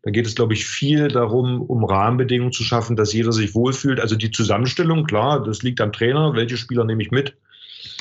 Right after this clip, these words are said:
Äh, da liegt auch ein bisschen die Kunst des Trainers und auch hier Rahmenbedingungen zu schaffen, dass jeder Spieler im Umfeld die Rolle spielt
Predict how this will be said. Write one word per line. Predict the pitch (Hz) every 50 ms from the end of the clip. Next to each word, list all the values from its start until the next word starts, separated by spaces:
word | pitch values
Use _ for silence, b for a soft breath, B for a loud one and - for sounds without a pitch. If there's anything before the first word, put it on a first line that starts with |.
| B B B B B _ _ _ _ _ _ _ -
Äh, | - 131 131 120 123 120 120 120 120 120 120 120 117
da | 117 113
liegt | 110 123 127 127 147
auch | 127 123
ein | 113 123
bisschen | 131 120 131 131
die | 117 104
Kunst | - - 139 151 156 151
des | 165 147 151
Trainers | - - 151 143 143 147 143 143 - -
und | 127 - 131 123 120 - -
auch | - 123 123 123 110 120 - -
hier | - - 123 131 139 127
Rahmenbedingungen | 101 101 101 104 113 127 139 139 127 123 117 113 131 131 131 131
zu | 127 - 131
schaffen, | - - 127 123 113 123 127
dass | 117 113 107 -
jeder | 107 110 120 127 123
Spieler | 117 - - - 123 127 127 127 123 120 120 120 120 120 120 - _ _ _ _ _ _ _ _ _ _ -
im | - 127 131 135 135
Umfeld | 135 135 139 131 - - 135 127 127 127 127 127 120 - - - - - - - - 180 165 151 - - - - _ _ _ _ -
die | - 131 156
Rolle | 160 131 135 139 139 143 139
spielt | 123 - - - - 127 131 139 139 139 139 139 - - - -